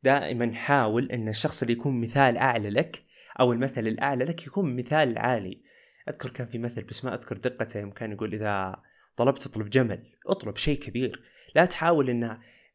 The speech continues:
نفترض هذا خطأ دائم يقومون به، يعني، ش-، الجيل الصاعد من الأشخاص، إن أنا مثل الأعلى صديقي، أنا مثل الأعلى مغرد نفترض في تويتر،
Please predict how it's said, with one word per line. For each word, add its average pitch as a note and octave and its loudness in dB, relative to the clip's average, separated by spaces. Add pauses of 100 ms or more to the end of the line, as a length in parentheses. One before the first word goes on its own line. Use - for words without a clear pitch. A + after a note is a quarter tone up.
(120)
نفترض C3 0
هذا B2+ 4
خطأ B2 0
دائم B2 2
يقومون A#2+ 2
به، B2 2
يعني، A2+ -4
ش-، - -12
الجيل - -8
الصاعد F#2+ -4
من G2 -6
الأشخاص، A2 0 (960)
إن A#2 0 (480)
أنا D3 6
مثل C3 0
الأعلى B2 2
صديقي، G2+ -4 (800)
أنا C3 8
مثل B2+ 4
الأعلى C#3 4
مغرد A#2 2
نفترض G2+ -8
في G#2 -6
تويتر، - -14